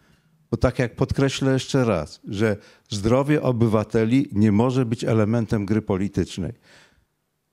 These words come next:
Również to, że były wybory prezydenckie, o czym wspomnie-, nie wspomnieliście państwo, ale że był to interes polityczny, mówiono ludziom w telewizji, już się nie bójcie, już pandemii ma, pandemii nie ma i tak dalej, i tak dalej. To też miało na pewno wpływ na to,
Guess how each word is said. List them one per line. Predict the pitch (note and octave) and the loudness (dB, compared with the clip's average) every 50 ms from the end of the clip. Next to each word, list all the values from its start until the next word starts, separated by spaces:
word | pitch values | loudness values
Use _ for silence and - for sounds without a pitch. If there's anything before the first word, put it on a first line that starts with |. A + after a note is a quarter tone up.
| _ _ - | _ _ 4
Również | C3+ D3+ C#3 C#3+ C#3+ C3+ - - | 4 4 6 4 2 2 4 2
to, | D#3 C#3+ | 2 2
że | A#2 C#3 C3+ | 4 2 2
były | A2+ B2 C3 C3+ B2+ | 2 2 2 2 4
wybory | A#2 C3+ A#2 A#2 C3+ C3+ C3 C3 | 2 2 4 4 4 4 2 2
prezydenckie, | - - B2 B2 A2 A#2 A2 G#2 C3+ C3 B2+ A2 - - - G#2 F#2+ | 2 2 2 2 2 0 2 2 2 2 2 0 -2 0 2 2 2
o | F#2 | 2
czym | - A2+ G2+ | 2 0 0
wspomnie-, | F2+ - _ B2 A2 A2 G#2+ G#2+ A2 A2 G#2+ | 0 0 _ 2 2 4 4 4 2 2 2
nie | G2+ G#2 A2 | 2 2 0
wspomnieliście | G#2+ - - A#2 A2+ A#2+ C3+ B2+ A2+ G#2 - - G2 | 0 0 0 2 2 2 2 0 0 -2 0 -2 -2
państwo, | - A2 G#2 G#2 G2 - G#2+ | 0 0 -2 -2 -2 -2 -2
ale | G#2+ G#2 G2+ | 0 2 2
że | G#2 G#2+ | 0 0
był | G2 B2 | 0 -2
to | B2 - A2 | -2 0 0
interes | G#2 G#2 - A#2 A2 G#2+ - | 0 0 0 0 0 0 -2
polityczny, | - A#2 G#2 G2+ G2 - B2 A#2 - B2+ A#2+ A#2 - - - - - - _ - | -2 -2 0 0 0 0 -2 -2 0 -2 -2 -2 -4 -12 -18 -18 -20 -20 _ 0
mówiono | A2+ A#2+ A2+ C#3 C3 B2+ B2+ | 2 4 4 4 4 4 4
ludziom | A#2+ A#2+ B2+ A#2 B2 B2 A#2+ | 4 4 2 2 2 0 0
w | G2+ | 2
telewizji, | - C3+ B2 A2+ A#2 A2+ G#2+ A#2+ B2+ A2+ G#2+ A#2+ | 2 2 2 4 2 2 2 2 0 2 2 2
już | C3 C#3+ C3+ | 2 2 2
się | - - A#2+ | 2 0 2
nie | A2 G#2 | 2 2
bójcie, | F#2+ G2 B2 B2+ A#2+ - - A#2+ A2 A2 - - - | 2 2 0 0 0 -2 0 0 0 0 0 -4 -4
już | - B2 A#2 | -4 -4 -2
pandemii | - B2 A2+ A2 G2+ A2+ G#2+ G#2 A2 A#2 | 0 0 0 2 2 2 2 4 2 2
ma, | G#2+ G#2+ A2 A2 | 2 2 2 0
pandemii | - D#3 - - A2+ G#2+ G#2+ A#2+ A2+ A2 G#2+ G2+ | -2 -4 -4 -4 -2 0 0 0 2 2 2 2
nie | G2+ A2 A2 | 2 2 2
ma | G#2 G#2+ G#2 | 0 0 -2
i | F#2+ | -2
tak | - - G#2 G2 | -2 -2 -2 -2
dalej, | F#2 F2 G2+ F#2 F2 F#2+ G#2 | 0 0 0 0 2 0 0
i | G2 | 0
tak | F#2+ - F#2+ F#2+ F2 | 0 -2 -2 -2 0
dalej. | D#2+ F2+ E2+ F2 F#2 - - - - - - _ _ | -2 -2 0 0 -2 -4 -6 -18 -18 -18 -20 _ _
To | - - | -2 -2
też | - - E3 C#3+ - | 0 0 -2 0 2
miało | C#3+ B2+ B2 B2 A#2+ | 0 2 2 2 2
na | A#2 A2+ A2 | 2 2 2
pewno | - - A#2 G#2 G#2+ G#2+ G#2 | 2 0 0 2 2 0 0
wpływ | G2+ - - A#2+ G#2+ - | 0 2 2 2 2 2
na | - A2 G#2+ | 0 -2 -2
to, | G#2 - B2 A2+ | 2 2 0 0